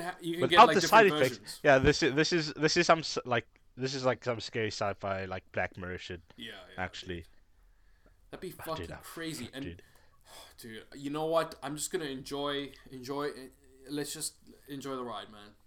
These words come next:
Speaker 1: 'cause
Speaker 2: <laughs>
Speaker 1: I'm reali-, I'm
Speaker 2: It's, it's
Speaker 1: realizing
Speaker 2: a,
Speaker 1: I'm
Speaker 2: it's a
Speaker 1: not
Speaker 2: long
Speaker 1: really,
Speaker 2: one.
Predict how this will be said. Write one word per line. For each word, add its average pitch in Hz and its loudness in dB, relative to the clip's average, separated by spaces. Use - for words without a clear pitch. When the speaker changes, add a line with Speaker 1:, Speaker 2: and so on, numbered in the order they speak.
Speaker 1:
'cause 107 -16
Speaker 2:
<laughs> - -12
Speaker 1:
I'm 131 -8
reali-, 143 -2
I'm 139 -12
Speaker 2:
It's, - -6
it's 139 0
Speaker 1:
realizing 143 0
Speaker 2:
a, 117 2
Speaker 1:
I'm 123 -10
Speaker 2:
it's 143 -4
a - 2
Speaker 1:
not 131 4
Speaker 2:
long 143 10
Speaker 1:
really, 107 2
Speaker 2:
one. 92 -4